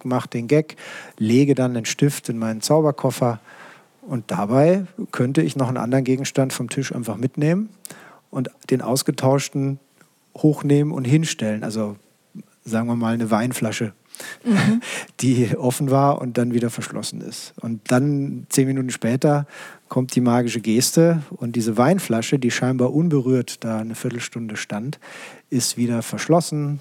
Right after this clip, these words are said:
Speaker 1: die Zeit ist
Speaker 2: Mhm.
Speaker 1: zurückgelaufen und dann kann ich sie aushändigen als Geschenk einem Zuschauer, der mir geholfen hat.
Speaker 2: Mhm.
Speaker 1: Also dem Elefanten kann ich da nicht erscheinen lassen in einem Lacher-Windschatten, aber man kann, ähm, visuelle Dinge untergehen lassen.
Speaker 2: Ja.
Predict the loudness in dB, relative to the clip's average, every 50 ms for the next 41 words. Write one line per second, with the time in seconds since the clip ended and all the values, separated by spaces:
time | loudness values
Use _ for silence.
0 | -8 -12 -10 -6 -2 0 2 4 4 4 4 4 2 0 2 0 0 0 0 0
1 | 2 0 -2 -4 -4 -8 -10 -8 -6 -6 -6 -6 -6 -6 -6 -6 -6 -6 -6 -6
2 | -6 -6 -4 -6 -6 -6 -8 -8 -8 -8 -10 -10 -10 -8 -10 -10 -10 -10 -10 -8
3 | -8 -8 -10 -14 -16 -16 -14 -10 -6 -6 -6 -6 -8 -10 -10 -10 -10 -12 -12 -12
4 | -12 -12 -12 -14 -14 -14 -16 -16 -16 _ -6 -2 0 0 0 -2 -4 -6 -8 -16
5 | -20 -20 -20 -20 _ -10 -8 -6 -6 -4 -2 -2 -2 -2 -4 -6 -8 -12 -16 -20
6 | -20 _ _ _ _ _ _ _ _ _ -2 2 2 2 4 2 0 0 0 -2
7 | 0 0 0 0 0 0 2 2 2 2 2 0 0 0 0 2 2 2 2 2
8 | 2 2 2 2 2 0 -2 -2 -2 -2 -2 -2 -2 -2 -2 -4 -2 0 2 2
9 | 2 2 2 2 2 2 0 -2 -2 -2 -2 0 0 0 0 0 -2 -4 -4 -4
10 | -2 -2 -2 -2 -2 -2 -6 -6 -6 -6 -6 -6 -6 -8 -12 -14 -18 -18 -18 -18
11 | -18 -20 -20 -20 -14 -10 -6 -6 -6 -4 -4 -6 -6 -8 -10 -10 -10 -10 -10 -4
12 | 0 2 2 4 2 2 0 2 2 2 2 2 0 -2 0 -2 -2 0 0 -2
13 | 0 0 -2 -4 -4 -6 -6 -6 -6 -6 -6 -8 -8 -8 -10 -12 -14 -14 _ _
14 | _ _ _ _ _ 2 2 2